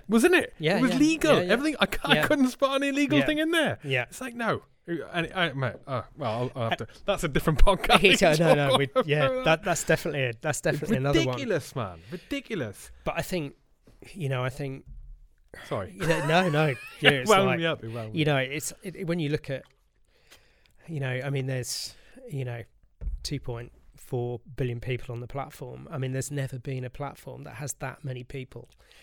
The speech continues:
Speaker 2: that are using it every single day. Um, you know, when you've got to start managing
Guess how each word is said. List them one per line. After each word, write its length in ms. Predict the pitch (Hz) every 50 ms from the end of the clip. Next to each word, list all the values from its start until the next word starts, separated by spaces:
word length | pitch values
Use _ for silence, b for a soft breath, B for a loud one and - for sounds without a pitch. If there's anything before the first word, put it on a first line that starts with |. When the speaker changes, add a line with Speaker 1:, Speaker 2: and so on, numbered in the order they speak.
| b b
Speaker 2:
that 80 | - 135
are 60 | 131
using 400 | 127 131 131 135 123 - 127 120
it 100 | 127 131
every 240 | 143 120 113 131 123
single 320 | - - 127 120 123 127
day. 380 | 117 127 127 135 143 143 123 - b b b b b b b b b b -
Um, 480 | 135 127 123 123 123 123 123 120 117 - _ _ _ _ _ -
you 140 | 143 135 135
know, 120 | 131 127
when 140 | 131 156 175
you've 180 | 170 147 -
got 180 | - 151 143 -
to 100 | - -
start 400 | - - - 139 127 131 135 135 _ _ _ _ -
managing 680 | 135 120 127 131 135 135 135 120 - 123 113 - 127 120